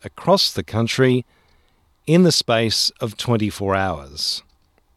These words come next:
A London jury has found Oscar-winning actor Kevin Spacey not guilty of carrying out multiple sexual assaults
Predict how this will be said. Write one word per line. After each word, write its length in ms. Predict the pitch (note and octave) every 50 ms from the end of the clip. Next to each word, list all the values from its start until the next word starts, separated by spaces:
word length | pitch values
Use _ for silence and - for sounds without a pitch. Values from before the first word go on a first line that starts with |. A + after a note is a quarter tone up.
| _ _ _ _ _ _ _ _ _ _ _ _ _ _ _ _ _ _ - _ _ _ _ _ _ _ _ _ _ _ _ _ _
A 80 | - C#3+
London 600 | C#3 D3+ F3 A3 C4+ B3+ G#3+ G3+ F3+ D#3 C3+ B2
jury 600 | G#2+ G2 A#2+ D3 D#3 D#3+ E3+ D3+ B2+ A2+ G#2+ G#2
has 300 | F#2 A#2+ A#2+ A#2+ - -
found 580 | - - - C3+ C3 C3 C3 C3 C3 B2 G#2+ - - _ _
Oscar-winning 880 | D3 E3 F3+ F3 - - - G3 F3+ D#3+ C#3 C#3+ D3 C3+ C3 B2 A2+ A#2+
actor 600 | - C3 C#3 D3+ - _ - C3+ B2+ D3+ F#3+ G3 - _ _ _
Kevin 380 | - D3+ C#3+ B2+ B2 A#2+ A2+ G#2
Spacey 1040 | G2 - - - - - C#3 C#3 D#3 F#3 F3 - - - F#2 D#2+ F2+ A#2 D#3+ F3 - _ _ _ _ _ _ _ _ _ _ _ _ _ _ _ _ _ _ _ _
not 420 | - A2+ C3 D3+ F#3+ A#3+ A#3+ - -
guilty 680 | - E3 F3+ A3 A3+ - - - G2 D2+ C2 - - _ _ _ _ _ _ _ _ _
of 220 | A#2 B2 A2+ G#2 -
carrying 480 | - B2 D#3+ F3+ G#3 A#3 A#3+ G#3+ D#3
out 340 | C3 A#2+ A#2 A#2 A2+ - - - _ _ _ _ _ _ _ _ _
multiple 800 | - A2 A#2+ C#3 F3 G#3 G#3 - D#3+ C3 C3+ C3 B2+ B2 B2 - _ _ _ _
sexual 640 | - - - - E3+ D#3 - - - D3+ B2 A#2
assaults 800 | A2+ - - - F3+ E3 C3 A2+ A2 - - - - - - -